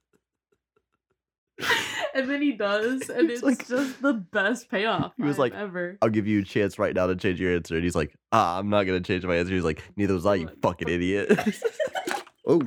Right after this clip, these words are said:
Speaker 2: shit. It was, like, empty anyways. I didn't spill
Speaker 1: That's good.
Speaker 2: anything.
Speaker 1: That's good. <sighs> Oh,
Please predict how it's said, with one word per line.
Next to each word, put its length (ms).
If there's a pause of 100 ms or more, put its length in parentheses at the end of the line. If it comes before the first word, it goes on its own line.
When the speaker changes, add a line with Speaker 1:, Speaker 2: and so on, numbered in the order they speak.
(120)
Speaker 2:
shit. 180 (2250)
It 40
was, 140
like, 220
empty 360
anyways. 540 (560)
I 60
didn't 140
spill 180
Speaker 1:
That's 140
good. 140
Speaker 2:
anything. 200 (160)
Speaker 1:
That's 240
good. 280
<sighs> 1400
Oh, 460